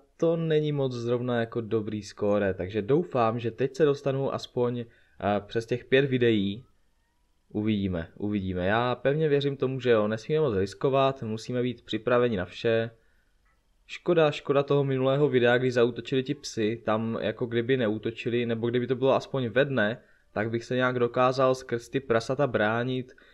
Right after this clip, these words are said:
Bohužel, eh, prostě zaútočili v noci, no, co se dá dělat.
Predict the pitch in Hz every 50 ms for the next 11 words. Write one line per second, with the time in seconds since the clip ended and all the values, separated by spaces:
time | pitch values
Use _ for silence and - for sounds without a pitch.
0 | _ _ _ _ _ - 113 117 151 165 175 180 170 151 120 135 135 135 135 131
1 | 131 131 131 131 - - _ _ _ _ _ _ _ - 101 110 113 117 117 -
2 | - 113 113 - - 127 120 117 117 113 117 117 - - 113 110 104 98 95 95
3 | - - 92 78 87 87 87 - - 113 - 139 131 127 120 117 110 101 87 78
4 | - - -